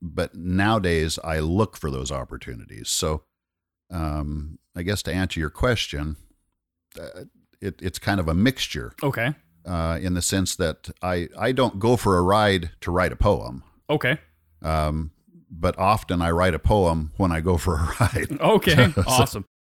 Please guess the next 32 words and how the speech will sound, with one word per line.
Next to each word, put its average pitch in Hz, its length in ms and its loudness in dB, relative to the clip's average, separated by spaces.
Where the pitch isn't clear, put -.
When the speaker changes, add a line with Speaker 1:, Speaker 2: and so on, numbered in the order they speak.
Speaker 2:
So - 140 0
you're 208 140 6
still 220 300 2
riding. 101 540 0
Speaker 1:
Oh, 117 140 6
absolutely. 95 640 2
Speaker 2:
Awesome. 107 420 -6
And, 135 400 0
uh, 127 420 0
so 165 220 2
you, 147 260 0
you 180 220 -2
just - 240 -4
pay 175 240 0
more 147 240 0
attention 127 580 -6
now 139 320 -2
then 143 240 -2
to - 120 -6
your 143 140 0
surroundings, 127 760 -2
and 113 180 -4
you 117 180 -4
look 113 220 -6
for 131 160 -6
those 120 240 -2
things 117 440 -4
that, 113 200 -6
ooh, 117 300 -4
that 110 200 -2
might 110 300 -6
be 107 400 -8